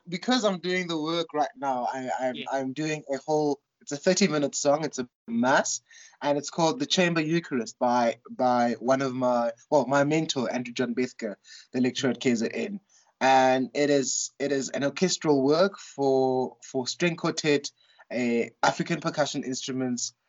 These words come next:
Speaker 1: recorder, as well as a chamber choir. And he, he wrote it in response to the xenophobic attacks in twenty,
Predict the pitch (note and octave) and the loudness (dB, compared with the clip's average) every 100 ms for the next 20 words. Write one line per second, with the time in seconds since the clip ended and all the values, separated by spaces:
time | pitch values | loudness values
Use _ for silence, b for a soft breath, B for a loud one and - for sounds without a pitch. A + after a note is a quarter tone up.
0 | _ _ _ - C3+ - D#3 D#3 D3+ D3 | _ _ _ -4 -2 2 4 6 6 4
1 | - _ _ - A#2 B2 B2+ A#2+ A#2 C3+ | 0 _ _ -8 -4 0 0 0 -2 -2
2 | C3 A#2+ - C3 B2+ F#3 - - b b | -2 -2 2 4 4 2 -2 -16 b b
3 | - C3 C3+ C3 C3 C3 - - F3 E3+ | 0 2 4 4 2 -2 -6 -10 -4 -2
4 | E3 D3 A#2+ - E3 D#3 G#3 A#3 - F3 | 0 -2 -4 -2 2 4 4 4 0 -2
5 | E3+ - E3 E3 - C#3+ C#3+ D3 D#3 E3+ | -2 0 0 0 -6 -6 -2 0 0 -4
6 | D#3 D3+ C#3+ E3 C#3+ D3 C3+ D3 C#3+ | -2 -2 0 0 0 -4 -6 -6 -6